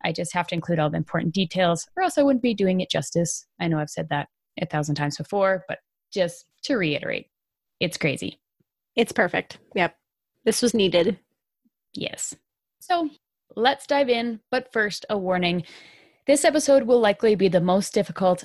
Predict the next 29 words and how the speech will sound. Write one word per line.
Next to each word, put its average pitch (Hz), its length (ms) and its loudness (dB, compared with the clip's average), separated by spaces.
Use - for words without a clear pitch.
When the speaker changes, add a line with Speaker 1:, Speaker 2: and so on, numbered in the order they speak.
Speaker 1:
and 180 140 0
heartbreaking 175 560 0
one 170 180 2
to 160 80 -8
get 226 240 0
through. 220 320 4
Most 233 240 2
of 247 40 2
the 240 60 6
information 202 580 0
from 254 180 4
this 254 160 0
episode 202 560 0
was 185 240 -2
from 180 360 2
David 220 300 2
Thibodeau's 180 380 -2
book, 269 280 2
Waco, 202 440 0
A 180 80 0
Survivor 160 460 -2
Story. 240 480 2
So 262 160 2
obviously, 285 640 2
he 330 180 4
lived 294 280 4
through 208 160 2
this 190 160 -2
attack. 196 420 -2